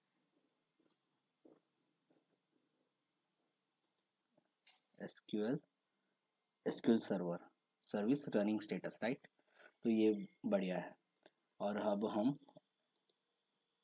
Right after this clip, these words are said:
इसमें जाते हैं और यहाँ से एसक्यूएल server को connect करते हैं। तो मैं यहाँ browse करूँगा, database engine में जाऊँगा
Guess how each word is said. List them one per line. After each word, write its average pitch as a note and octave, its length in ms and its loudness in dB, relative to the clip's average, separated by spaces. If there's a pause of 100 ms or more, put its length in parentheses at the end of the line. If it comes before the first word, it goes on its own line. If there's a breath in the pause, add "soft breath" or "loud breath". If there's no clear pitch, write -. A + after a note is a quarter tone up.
इसमें G#2+ 240 -4
जाते F#2+ 300 -2
हैं D#3+ 80 0
और A#2+ 220 0
यहाँ G#2+ 260 2
से A#2+ 140 0
एसक्यूएल A2 360 0
server G#2 280 2
को E3 140 4
connect G#2 420 2
करते F2+ 280 -4
हैं। - 120 -14 (720)
तो G#2+ 120 -2
मैं G#2+ 200 0
यहाँ G#2 320 2
browse G2 320 2
करूँगा, A2+ 520 0 (3000 loud breath)
database G#2 400 4
engine G2+ 300 0
में A2+ 100 0
जाऊँगा A#2 460 0